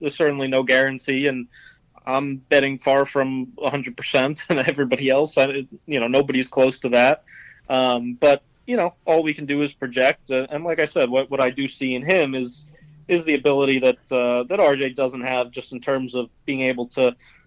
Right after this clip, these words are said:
to play in the mid-range, to play with his back to the basket a little more, to, uh, to create his own shot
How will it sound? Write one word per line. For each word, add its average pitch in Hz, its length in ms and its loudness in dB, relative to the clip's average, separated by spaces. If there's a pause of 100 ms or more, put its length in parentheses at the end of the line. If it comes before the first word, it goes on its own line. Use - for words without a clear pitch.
(120)
to - 60 -14
play 185 220 2
in 156 60 -2
the 147 60 -6
mid-range, 139 580 -2
to - 80 -18
play 135 460 0
with 127 100 -10
his 127 100 -6
back 131 280 0
to - 80 -14
the 120 60 -12
basket 123 520 -2
a 127 40 -8
little 123 200 -6
more, 123 600 0
to, 117 280 -6
uh, 117 260 2
to - 140 -14
create 139 300 0
his 120 120 -4
own 123 200 -2
shot 123 420 2